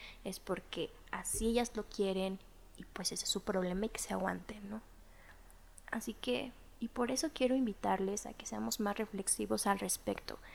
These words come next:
que antes de que usemos el "amiga, date cuenta" de una manera despectiva,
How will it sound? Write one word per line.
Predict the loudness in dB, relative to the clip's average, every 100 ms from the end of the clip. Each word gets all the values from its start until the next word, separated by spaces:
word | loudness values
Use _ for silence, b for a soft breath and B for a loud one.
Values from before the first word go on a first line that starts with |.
| B B
que | 4
antes | 6 6 2 2 2
de |
que | 0 0 0 -2 -14 -18 -18 -18 -18 -6
usemos | -2 2 4 2 2
el | 0
"amiga, | 2 2 4 4
date | 4 0
cuenta" | 2 2 2
de | 2
una | 4 4
manera | 2 2 0
despectiva, | -2 -6 -10 -8 -8 0 4 6 6 2